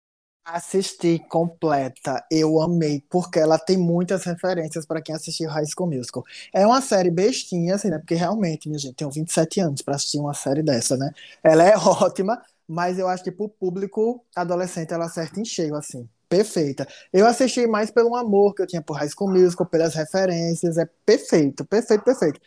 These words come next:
Recomendo a quem não assistiu. Quer passar um tempinho, não tem nada pra fazer? Coloca High School Musical lá no Disney Plus que vai dar certo.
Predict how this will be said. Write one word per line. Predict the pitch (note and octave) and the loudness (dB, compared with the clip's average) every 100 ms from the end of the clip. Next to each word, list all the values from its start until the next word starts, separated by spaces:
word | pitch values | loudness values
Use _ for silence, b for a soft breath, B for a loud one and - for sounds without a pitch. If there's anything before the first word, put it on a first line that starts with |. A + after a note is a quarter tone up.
| _ | _
Recomendo | F3 F3 A#3 G#3 F#3 | 0 2 2 4 4
a | F#3+ | 2
quem | F#3+ F#3 | 0 -4
não | F#3 | -4
assistiu. | F#3 - A#3+ - C3 A#2 b b _ - | -4 -6 -6 -4 -4 -6 b b _ -2
Quer | F#3+ | 0
passar | F#3+ G3+ G3+ | 2 0 0
um | F#3+ | -2
tempinho, | F#3 F3 F#3+ F#3+ | -2 -4 -4 -2
não | F3 | -2
tem | F3 F3 | -2 -2
nada | E3 D#3+ | -2 -4
pra | D#3 | -6
fazer? | D#3 D3+ F3 | -4 -4 -4
Coloca | C#3+ C#3 D3 D#3+ F#3 | -2 -2 -2 -2 -4
High | F3+ F3 | -4 -6
School | - G3 | -6 -2
Musical | D#3 C#3+ - C#3 _ _ _ | -2 -4 -8 -10 _ _ _
lá | C#3 C#3+ C#3+ F3+ G3 _ - | -4 0 2 0 -2 _ -2
no | D#3 | 2
Disney | D#3 D#3 D#3+ | 2 2 0
Plus | D#3+ D3 D#3 - | 2 0 0 0
que | D3+ | 0
vai | C#3+ | 2
dar | E3 | 0
certo. | - - - - | -2 -8 -8 -16